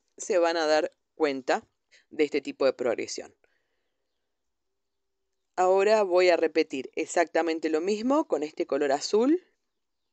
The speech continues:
De la misma forma, dos vueltas en círculo, separo lana y luego realizo esta tercera vuelta haciendo las lazadas del centro. Y ahora vamos a repetir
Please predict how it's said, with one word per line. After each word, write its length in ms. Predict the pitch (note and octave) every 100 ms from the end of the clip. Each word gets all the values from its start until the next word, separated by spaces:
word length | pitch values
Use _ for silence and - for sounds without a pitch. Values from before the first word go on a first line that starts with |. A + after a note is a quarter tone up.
| _ _ _ _ _ _
De 160 | - D#3
la 80 | C#3+
misma 280 | D3 D#3+
forma, 520 | D#3 A#3+ A#3+ B3 C4 -
dos 320 | - D#3 E3
vueltas 440 | D#3 D#3 E3 E3+ G3+
en 120 | G#3+
círculo, 640 | - C#4 - A#3+ A#3 A#3+ -
separo 640 | - C#3 - E3+ F3+ G#3
lana 460 | B3 B3 B3+ C#4+ -
y 140 | A3+ G3+
luego 360 | F#3+ F3+ F3+
realizo 640 | F3 F3 F3 F#3 - A#3 C#4+ _ _ _ _
esta 280 | E3+ - D#3+
tercera 420 | D#3 D3 - D3+
vuelta 380 | D3+ D3+ D3+ G3+
haciendo 480 | - C#3+ - D3+ D3+
las 140 | C#3
lazadas 440 | C3+ C3 C3 C3+ C3
del 180 | -
centro. 440 | - - - - _ _ _ _ _ _ _ _ _ _ _ _ _ _ _ _ -
Y 120 | B3
ahora 320 | A3+ F3 D3+
vamos 340 | D3+ E3+ F#3
a 80 | E3+
repetir 640 | D#3+ D3+ D#3+ - G3 G3